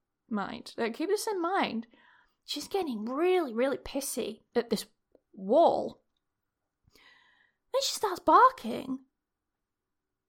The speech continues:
Freya never barks. Never. The only time she barks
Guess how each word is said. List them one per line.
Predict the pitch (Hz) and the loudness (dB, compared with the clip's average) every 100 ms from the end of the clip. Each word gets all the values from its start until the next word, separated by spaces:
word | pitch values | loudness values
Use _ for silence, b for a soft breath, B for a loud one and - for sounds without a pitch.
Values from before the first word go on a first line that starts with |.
| _ _ _ | _ _ _
Freya | - - 381 453 427 415 _ | -8 0 2 2 0 -2 _
never | 254 269 339 415 311 | -2 2 4 4 4
barks. | 226 285 349 214 208 - - - - - _ _ - | 2 2 4 2 0 -8 -14 -12 -12 -16 _ _ 2
Never. | 233 247 320 339 269 - - _ _ _ _ _ _ _ _ _ _ _ _ | 6 6 4 2 -2 -4 -6 _ _ _ _ _ _ _ _ _ _ _ _
The | 214 240 277 | 0 2 4
only | 349 494 415 | 4 4 2
time | 285 330 403 | 2 2 2
she | - 262 | 0 0
barks | 302 392 226 - 247 - | 2 2 0 -2 -8 -12